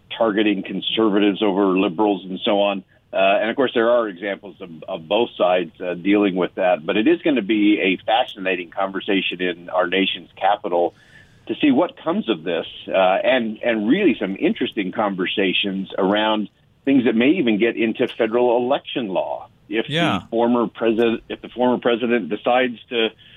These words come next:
Speaker 1: run again in twenty twenty-four and he's, uh, not on Twitter and he's not on Facebook, does that become problematic, uh, as it relates to federal election law? So lots of fascinating stuff coming out.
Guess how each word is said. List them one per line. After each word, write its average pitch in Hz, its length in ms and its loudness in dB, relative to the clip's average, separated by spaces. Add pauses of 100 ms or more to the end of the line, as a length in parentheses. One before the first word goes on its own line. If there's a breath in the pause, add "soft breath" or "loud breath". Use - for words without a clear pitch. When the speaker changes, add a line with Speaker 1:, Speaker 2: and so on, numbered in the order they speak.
(140 loud breath)
Speaker 1:
run 113 220 0
again 123 300 0
in 117 100 -2
twenty 123 320 0
twenty-four 123 800 2
and 98 180 -2
he's, 90 320 -4
uh, 92 80 -8
not 95 320 0
on 110 300 -2
Twitter 117 320 -2
and 113 100 -2
he's 92 140 -4
not 104 160 2
on 113 180 0
Facebook, 113 540 -4 (100)
does 92 200 -10
that 104 220 2
become 92 360 -10
problematic, 90 680 0 (480 soft breath)
uh, 85 40 -8
as 82 320 4
it 92 60 -2
relates 90 360 0
to 90 80 -14
federal 95 380 0
election 78 460 -2
law? - 200 -6
So 78 80 0
lots 123 240 0
of 110 100 -2
fascinating 92 520 -2
stuff 90 240 -4
coming 90 220 -6
out. 80 200 -6